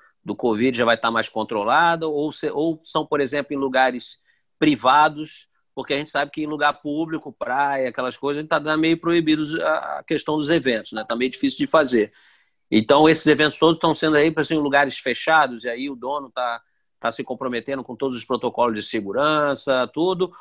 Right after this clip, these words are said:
ou ainda são torneios assim, ó, tamo divulgando, mas quem sabe, a gente não sabe se tudo correr bem, não sei o quê, mas a nossa ideia é essa, fazer, como tá fei-, como fez a A T P, por exemplo, que ela vai divulgando o calendário aos pouquinhos daqueles que estão com a situação, de certa maneira, controlada e aí podem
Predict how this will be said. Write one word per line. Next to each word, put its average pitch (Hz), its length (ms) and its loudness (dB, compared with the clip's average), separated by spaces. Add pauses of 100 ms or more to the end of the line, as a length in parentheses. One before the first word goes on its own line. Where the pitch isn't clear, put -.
(120)
ou 151 100 4
ainda 175 180 4
são 170 180 0
torneios 156 460 2
assim, 135 380 -6 (400)
ó, 113 180 2
tamo 156 240 -2
divulgando, 175 840 0
mas 175 420 -4
quem 180 200 -6
sabe, 165 520 -2
a 160 40 -4
gente 160 160 -12
não 156 100 -10
sabe 147 260 -6
se 147 80 -14
tudo 151 160 -20
correr 143 280 -4
bem, 156 440 -8
não 143 120 -14
sei 139 160 -10
o 131 40 -10
quê, 147 160 -12
mas 143 160 -6
a 143 80 -4
nossa 139 240 -6
ideia 127 300 -2
é 127 60 -4
essa, 131 180 -12 (160)
fazer, 127 400 -6 (220)
como 135 180 -6
tá 247 100 2
fei-, 233 220 0
como 226 160 -4
fez 220 200 2
a 208 60 2
A 208 40 0
T 202 140 -6
P, 135 180 -6
por 117 120 -10
exemplo, 110 160 -10
que - 60 -8
ela 135 80 -4
vai 147 100 -4
divulgando 151 380 -8
o 143 40 -12
calendário 139 400 -4
aos 139 100 -8
pouquinhos 160 640 -10 (320)
daqueles 151 480 -2
que 170 100 -6
estão 185 340 -2
com 180 100 -6
a 165 40 -2
situação, 143 540 -4 (180)
de - 80 -20
certa 143 240 0
maneira, 131 260 0
controlada 147 840 2
e 160 140 -4
aí 160 160 -4
podem 156 400 -8